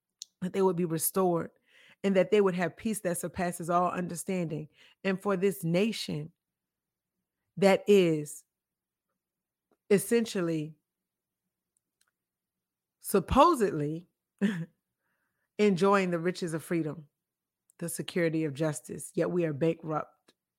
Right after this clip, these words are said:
in our hearts. And it reminds us again in Hebrews ten,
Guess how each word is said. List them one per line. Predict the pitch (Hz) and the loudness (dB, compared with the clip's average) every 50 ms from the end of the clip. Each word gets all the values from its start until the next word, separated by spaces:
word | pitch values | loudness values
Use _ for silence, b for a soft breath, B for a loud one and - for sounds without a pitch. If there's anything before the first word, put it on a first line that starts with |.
| _ 170 | _ -6
in | 165 160 | -4 -2
our | 156 147 | -2 -2
hearts. | 135 165 156 143 143 - - - - - - _ _ _ _ _ _ _ _ _ _ _ _ _ _ _ _ _ _ _ _ _ _ _ _ _ _ _ _ _ _ _ _ _ _ _ _ _ _ _ _ _ _ _ _ - - _ _ _ | 0 0 0 0 -2 -6 -12 -18 -20 -20 -20 _ _ _ _ _ _ _ _ _ _ _ _ _ _ _ _ _ _ _ _ _ _ _ _ _ _ _ _ _ _ _ _ _ _ _ _ _ _ _ _ _ _ _ _ -20 -20 _ _ _
And | 190 190 | 0 2
it | 185 180 | 4 4
reminds | 180 175 170 180 175 185 196 185 | 4 4 4 4 2 2 2 0
us | 202 190 - | -2 -2 -2
again | 208 185 202 208 208 202 208 | -2 0 2 2 2 2 0
in | 202 196 190 190 | -2 -2 -4 -4
Hebrews | 170 196 214 202 196 220 220 220 - | -4 -4 -2 0 0 0 0 0 -2
ten, | - - 254 254 247 220 170 147 151 | -2 0 2 2 2 0 -2 -4 -6